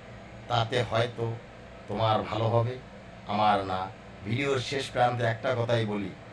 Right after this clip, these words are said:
বেশি অহংকার ভালো না। দিদি তোমাকে ইউজ করছে, তুমি হয়তো দিদির চালটা ধরতে পারছো না, তাই তোমায় এতদিন যা করেছো সব করেছো ভুল,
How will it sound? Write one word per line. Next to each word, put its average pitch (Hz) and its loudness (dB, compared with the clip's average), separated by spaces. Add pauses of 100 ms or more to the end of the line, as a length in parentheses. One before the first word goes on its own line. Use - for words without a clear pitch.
(260)
বেশি 117 2
অহংকার 117 4
ভালো 107 0
না। 98 2 (500)
দিদি 120 0
তোমাকে 123 2
ইউজ 143 -2
করছে, 113 -4 (380)
তুমি 113 2
হয়তো 113 2
দিদির 104 -2
চালটা 98 0
ধরতে 104 -6
পারছো 87 -6
না, 85 -10 (420)
তাই 113 2
তোমায় 120 0
এতদিন 120 0
যা 113 4
করেছো 120 0
সব 117 0
করেছো 120 2
ভুল, 123 -2